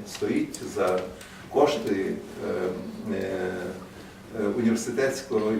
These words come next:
у, у, університету, закуплені сучасні, е, е, електрокардіографічні прилади, на яких можна поставити діагноз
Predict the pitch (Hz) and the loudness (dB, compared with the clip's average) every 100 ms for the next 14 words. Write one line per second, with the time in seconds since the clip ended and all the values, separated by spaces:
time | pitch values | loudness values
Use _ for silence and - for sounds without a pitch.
0 | 113 107 - 117 110 139 131 110 - 113 | 2 0 2 2 4 2 2 2 0 0
1 | - - - 117 110 - - 127 - - | 4 2 2 0 0 -4 2 2 4 2
2 | - 113 - - 110 - - - 113 92 | 4 2 2 0 -2 0 0 0 0 0
3 | - - - 107 92 90 92 - - 95 | -2 -10 -10 -6 -4 -2 -2 -4 -6 -6
4 | 90 92 110 - - 123 110 98 101 95 | -6 0 6 6 6 0 2 2 2 2
5 | - 101 - 117 104 95 117 127 113 104 | 0 -2 -4 -2 4 6 8 8 6 4
6 | 101 - - - - 123 127 - - 151 | 0 -4 -12 -16 -2 6 6 6 4 4
7 | 151 120 - - - 139 127 113 139 151 | 2 0 -2 6 6 6 4 4 8 8
8 | - 131 - | 6 0 -2